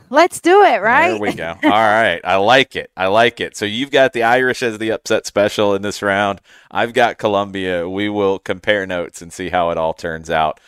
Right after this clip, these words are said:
Speaker 2: next time we are with you in a group stage recap pod. But we'll be talking to you tomorrow night about the U S and the Netherlands.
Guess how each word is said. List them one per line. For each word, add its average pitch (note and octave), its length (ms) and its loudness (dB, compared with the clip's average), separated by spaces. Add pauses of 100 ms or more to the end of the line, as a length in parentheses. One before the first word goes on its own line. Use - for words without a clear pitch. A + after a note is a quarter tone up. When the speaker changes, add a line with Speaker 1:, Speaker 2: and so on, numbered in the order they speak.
(300)
Speaker 2:
next - 340 -8
time E2 280 -4
we E2 160 -4
are E2 80 -4
with E2 240 -6
you D#2+ 140 -6
in E2 120 -4
a D#2+ 120 -2
group F#2 540 -6
stage F#2 600 -2
recap E2+ 680 -6
pod. D#2+ 380 -6
But D#2+ 140 -12
we'll G2+ 140 -10
be A2 80 -6
talking F#2+ 360 -2
to F2+ 120 -14
you F2 80 -8
tomorrow E2 340 -4
night D2+ 340 -6
about D#2+ 300 -4
the D#2 80 -14
U D#2 220 -6
S - 240 -6
and D2+ 260 -6
the C#2+ 40 -12
Netherlands. D2+ 500 -6